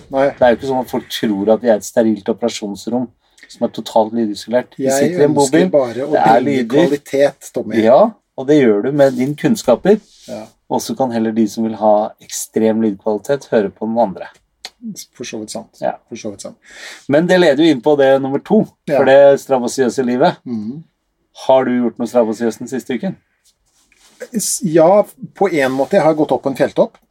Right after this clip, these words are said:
Speaker 1: Det
Speaker 2: Det er,
Speaker 1: var
Speaker 2: ja.
Speaker 1: lettere strabasiøst.
Speaker 2: Det er innenfor.
Speaker 1: Eh, men også antimoderne.
Speaker 2: Mhm.
Speaker 1: Eh, og nå,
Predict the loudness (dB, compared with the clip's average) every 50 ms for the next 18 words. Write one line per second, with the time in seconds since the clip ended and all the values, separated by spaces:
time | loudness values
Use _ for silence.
0 | _ _ _ -6 -2 0 2 4 4 4 4 4 2 2 2 2 2 0 -4 -8
1 | -6 -4 -4 -2 -2 -2 0 0 0 -2 -2 _ -20 _ _ _ _ _ -4 -2
2 | 0 2 2 2 2 2 0 2 0 2 2 2 -2 -2 -2 -6 -6 -4 -4 -4
3 | -4 -4 -4 -6 -6 -8 -8 -8 -4 -2 -2 -2 -2 -2 -4 -4 -6 -8 -8 -8
4 | -8 -6 -6 -6 -4 -4 -2 -2 -2 -4 -4 -6 -6 -6 -6 -2 0 0 0 0
5 | 0 -2 -4 -4 -6 _ _ -4 0 0 2 2 2 0 -2 -4 _ _ _ -8
6 | -4 -2 -2 -2 -4 -4 -4 -2 -2